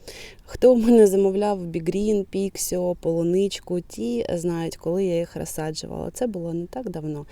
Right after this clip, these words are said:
І коренева система, подивіться. Ну, це ж краса. Так, зараз відправлю назад у горщик.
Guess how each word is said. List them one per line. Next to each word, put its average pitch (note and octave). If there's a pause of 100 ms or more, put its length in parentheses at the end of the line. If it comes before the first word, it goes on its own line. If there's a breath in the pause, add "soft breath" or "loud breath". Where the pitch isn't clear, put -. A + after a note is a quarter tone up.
(300 loud breath)
І F#3+
коренева E3+
система, G3+
подивіться. E3 (580)
Ну, F#3
це -
ж -
краса. E3+ (1600)
Так, - (100)
зараз D3+
відправлю C#3+ (1000 loud breath)
назад D#3+ (180)
у G#3
горщик. A#3